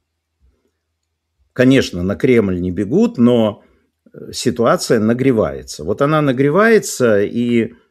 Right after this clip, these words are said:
нагревается и нагревается. Понимаете? Раньше ж мы такого не видели, теперь видим. Ну, это, конечно,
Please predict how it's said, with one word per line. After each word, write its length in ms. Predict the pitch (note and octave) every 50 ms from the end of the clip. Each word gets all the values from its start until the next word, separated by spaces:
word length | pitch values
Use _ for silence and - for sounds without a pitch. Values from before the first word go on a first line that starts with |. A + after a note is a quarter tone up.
| _ _ _ _ _ _ _ _ -
нагревается 800 | - G#2 A#2+ A#2 A#2+ A#2 A2+ B2+ D3+ F#3 G#3 G#3+ G#3 - - D3+
и 60 | C#3
нагревается. 800 | B2+ B2+ A#2 B2 A#2+ G#2+ F2 D#2+ D2 C2+ C#2+ C#2+ - - - _ _ _ _ _ _ _ _ _ _ _ _ _ _ _ _ _ _ _ _ _ _ _ _ _ _ _ _ _ _ _ _ _ _ _ _ _ _ _ _ _ _ _ _ _ _ _ _ _ _ _
Понимаете? 560 | - F2+ F#2 A2 C3+ E3 G3+ G3 - - - _ _ _ _ _ _ _ _ _ _ _ _ _ _ _ _ _ _ _ _ _ -
Раньше 380 | - E3+ F3+ C#3 A#2+ - - E2
ж 100 | - -
мы 120 | A#2+ A#2
такого 360 | A#2 A2+ G#2 - A#2 G#2 G2 G2
не 140 | F#2+ G2 G#2
видели, 540 | A#2+ E3+ F#3 F3 D3+ G#2 E2 - - _ _ _ _ _ _ _ _ _ _ _ _ _ _ _ _ _ _ _ _
теперь 320 | _ - - D3+ E3+ E3+ D#3+
видим. 520 | A2 G#2 F2+ D#2 D#2+ F2 - - - _ _ _ _ _ _ _ _ _ _ _ _ _ _ _ _ _ _ _ _ _
Ну, 120 | - G3 G#3+
это, 160 | E3 C3 -
конечно, 760 | - C#3 C3 C3+ A#2+ - - A#2+ A#2 A2 G#2+ A2 G#2+ G2+